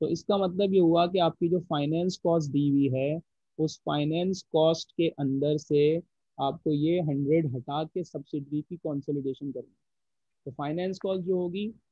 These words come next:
तीन सौ की, उसमें आप इस हंड्रेड को पहले हटा दें और जो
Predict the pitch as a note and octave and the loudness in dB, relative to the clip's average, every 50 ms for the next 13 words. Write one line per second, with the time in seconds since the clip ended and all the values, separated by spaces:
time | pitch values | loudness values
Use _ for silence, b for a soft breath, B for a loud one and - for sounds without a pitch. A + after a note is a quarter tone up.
0 | _ _ _ - D#3+ D#3+ E3+ F3 E3+ - - G3+ G3+ F#3+ - D3+ C#3+ D3+ D#3+ F3 | _ _ _ -4 -2 -2 -2 -2 -4 -2 -2 -2 -2 -2 -2 -4 -4 -4 -4 -6
1 | - - _ _ _ _ _ _ _ - D#3+ D3+ - - E3+ E3+ F3 D#3 C#3 D3 | -8 -14 _ _ _ _ _ _ _ -8 -6 -6 -6 -6 -4 -4 -4 -2 -2 -2
2 | D3+ D#3+ F3+ G#3 - _ _ - D#3+ D3+ - _ D3 C#3 C#3+ C#3+ D3 D#3 D#3+ D3+ | -2 -2 -4 -6 -12 _ _ -8 -8 -8 -8 _ -6 -4 -4 -2 -2 -2 -2 -4
3 | - _ - F#3 F#3+ G3+ A3 A3+ - _ _ _ _ _ _ - C#3+ D3 E3 E3+ | -6 _ -2 0 0 0 0 -2 -8 _ _ _ _ _ _ 0 2 2 2 2
4 | D3+ C#3+ B2+ - A#2+ A2+ A#2 D3+ G#3+ - - _ _ _ _ _ _ _ _ _ | 0 -2 -2 -2 -4 -4 -2 -2 -4 -6 -8 _ _ _ _ _ _ _ _ _
5 | _ _ _ _ _ _ _ _ _ - D#3 D#3 D#3 F3 | _ _ _ _ _ _ _ _ _ -2 0 2 2 2